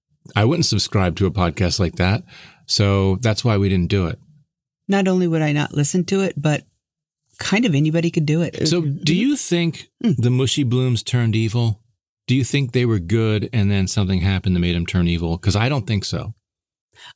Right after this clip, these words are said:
Speaker 2: I thought that since it was a parallel universe, that the Mushy Blooms were born and they grew differently. And in one world, it was a idyllic, you know, they were caring and love and all this, and they became cute little creatures,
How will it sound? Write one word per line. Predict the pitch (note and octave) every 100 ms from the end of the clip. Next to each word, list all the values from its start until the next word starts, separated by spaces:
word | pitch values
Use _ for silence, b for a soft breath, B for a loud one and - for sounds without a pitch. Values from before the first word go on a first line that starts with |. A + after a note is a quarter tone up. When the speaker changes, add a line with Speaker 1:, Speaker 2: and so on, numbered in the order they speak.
| -
Speaker 2:
I | G#3+
thought | A3+ F3 -
that | -
since | - G3+
it | F3+
was | E3
a |
parallel | D3 - E3 E3 D#3+
universe, | D3+ C#3+ D3+ F3 A#3 - - _ _
that | D3+ D3
the |
Mushy | D#3 D#3+ D3+ F3
Blooms | D3+ D#3 D3+ D3
were | D3 C#3+ C#3
born | C3 D3 D3+ D3 D3+ D3+ D3 - B B B B -
and | E3 D3+ D3
they | D3 C#3 C3 C#3
grew | - D3 C#3+
differently. | C3+ D#3+ D3 D3+ C3+ C#3 C#3 -
And | D3 D3
in | C#3+
one | D3 D3
world, | D3 C#3+ C#3+ C#3+ C3+ _ _ _ _
it | - C3+
was | C#3+ C3+ C3 -
a | - - - C#3+ - _
idyllic, | C#3+ C#3+ C#3 C3+ C3+ - - _ _ _ -
you | -
know, | - - -
they | -
were | -
caring | - C#3+ C3 A#2+ B2
and | B2+ A#2+
love | C3+ B2+ C#3
and | C3+
all | C#3
this, | D3 G3 -
and | D#3+
they |
became | C#3+ C#3+ C#3
cute | - B2
little | C3+ B2+
creatures, | A2+ F#3+ F#3 E3+